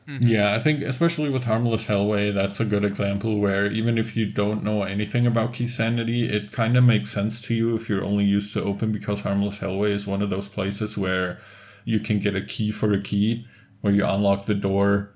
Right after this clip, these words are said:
Speaker 2: or sometimes you just, you know, you don't even bother just because you know it from your key count. You unlock the door and then you open the chest and it's another small key. And so you're like, "Oh, okay, I guess, you know, this room was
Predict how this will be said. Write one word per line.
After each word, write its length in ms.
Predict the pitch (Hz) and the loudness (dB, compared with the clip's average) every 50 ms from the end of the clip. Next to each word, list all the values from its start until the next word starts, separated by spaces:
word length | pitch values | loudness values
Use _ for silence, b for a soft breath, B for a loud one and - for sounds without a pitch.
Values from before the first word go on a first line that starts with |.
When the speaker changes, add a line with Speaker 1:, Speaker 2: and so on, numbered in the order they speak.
| - - - | -20 -10 -4
Speaker 2:
or 140 | - 101 | -2 -2
sometimes 460 | - - 107 104 101 - 104 101 - 107 | 0 2 2 2 2 2 0 0 2 0
you 60 | 101 | 0
just, 360 | 98 101 101 - - - - | 2 2 0 -2 -4 -8 -4
you 100 | 104 101 | -2 0
know, 140 | 101 95 98 | 0 0 0
you 120 | 98 98 | -2 -2
don't 220 | 98 98 98 101 101 | -2 0 0 0 2
even 180 | 101 104 101 98 | 2 2 2 0
bother 320 | 92 87 90 92 98 95 | 0 0 -2 -2 -4 -4
just 240 | - 104 101 - - | -4 -4 -6 -6 -8
because 340 | - - - 104 101 98 104 | -8 -4 -2 0 0 0 0
you 60 | 101 | 0
know 260 | 98 98 98 98 101 | 0 0 0 0 -2
it 100 | 101 101 | -4 -4
from 220 | - - 104 98 | -4 -2 -2 -2
your 140 | 98 95 98 | -2 -4 -4
key 200 | - - 107 101 | -6 -6 -6 -6
count. 380 | - - - 98 95 95 98 101 | -6 -4 -4 -2 -2 -2 -2 -2
You 140 | 101 101 95 | 0 0 0
unlock 340 | 101 104 104 101 98 - | 0 0 -2 -2 -4 -4
the 80 | - 101 | -4 -4
door 340 | 98 98 95 95 98 98 101 | -2 -2 0 0 0 0 0
and 220 | 98 98 101 101 | -2 -2 -2 -2
then 180 | 101 101 101 101 | -2 -2 -2 -2
you 100 | 98 98 | -2 -2
open 240 | 104 95 101 101 101 | -2 -2 -2 -2 -2
the 80 | 95 | -2
chest 340 | - - 101 98 - - - | -2 -2 -4 -4 -4 -4 -4
and 120 | 104 98 | -2 -2
it's 140 | 95 87 - | -2 -2 -2
another 300 | 98 98 98 95 101 98 | -4 -4 -2 -2 -4 -4
small 340 | - - 101 98 98 98 95 | -4 -2 -2 -2 -2 -2 -4
key. 400 | - - 101 98 101 107 101 B B B B B B B | -4 -4 -2 -2 0 -2 -2 B B B B B B B
And 120 | B 101 98 | B -2 0
so 80 | 104 101 | 0 0
you're 100 | 101 101 | 0 0
like, 180 | 98 98 98 | 0 0 0
"Oh, 360 | 117 120 117 113 117 117 139 131 | 0 0 0 0 0 0 0 -2
okay, 360 | 127 - 92 90 90 90 92 | -2 -4 -4 -4 -4 -4 -4
I 120 | 101 107 107 | -4 -2 -2
guess, 380 | 101 101 98 98 - - - | -2 -2 -2 -2 -4 -8 -8
you 120 | - 104 101 | -6 -4 -2
know, 160 | 104 101 101 | -2 -2 -2
this 280 | 98 98 95 - - | -4 -4 -6 -4 -4
room 180 | 104 98 98 98 | -2 -2 0 0
was 460 | 101 101 101 113 113 107 101 - - | 2 2 2 2 0 -2 -6 -8 -12